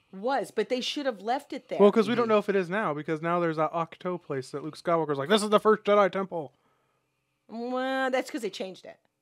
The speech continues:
Speaker 2: Yeah, but I think Tython or Octo, like, that same argument, that'd be cool. Like,
Speaker 1: Right.
Speaker 2: keep it in the place
Speaker 3: Mm.
Speaker 2: that matters.
Speaker 1: Now, they, they, the Sith shrine that was built on Coruscant was constructed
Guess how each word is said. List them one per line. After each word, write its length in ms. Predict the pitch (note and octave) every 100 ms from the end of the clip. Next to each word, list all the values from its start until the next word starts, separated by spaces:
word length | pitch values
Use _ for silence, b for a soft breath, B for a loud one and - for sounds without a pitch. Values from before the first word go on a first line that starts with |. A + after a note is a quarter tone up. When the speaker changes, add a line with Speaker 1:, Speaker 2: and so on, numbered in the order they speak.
| _
Speaker 2:
Yeah, 240 | G#3+ F3+ B2 b
but 140 | G#3+ -
I 100 | G#3+
think 180 | B3+ -
Tython 320 | A3 G#3 F#3+
or 140 | A3 A3
Octo, 320 | E3+ - D#3+
like, 300 | D3+ D3 D#3 E3
that 200 | F3 F3
same 180 | F#3
argument, 280 | E3+ E3 D3
that'd 80 | C#3+
be 80 | C#3+
cool. 220 | - E3 C#3+
Like, 160 | C3+
Speaker 1:
Right. 300 | F3+ F#3+ F#3+
Speaker 2:
keep 80 | F3
it 40 | F3
in 60 | D#3
the 60 |
place 240 | D3 D#3+ D3+
Speaker 3:
Mm. 40 |
Speaker 2:
that 80 | C3+
matters. 420 | D3 D#3+ B2+ A#2+ -
Speaker 1:
Now, 160 | G#3+ A3
they, 200 | A3+ C4+ G3+ E3
they, 200 | G#3+ -
the 140 | F3+ G#3
Sith 340 | - C4+ D#4+
shrine 520 | - - A#3 G#3 F#3+ F#3
that 120 | F3+
was 140 | E3
built 360 | D#3+ F#3+ G#3 A3+
on 140 | G3+
Coruscant 680 | G3+ F#3+ D#3+ D3 D3+ C#3 B2+ _ _
was 180 | F3+ F3
constructed 800 | - F#3+ - - G#3 A3 - G3+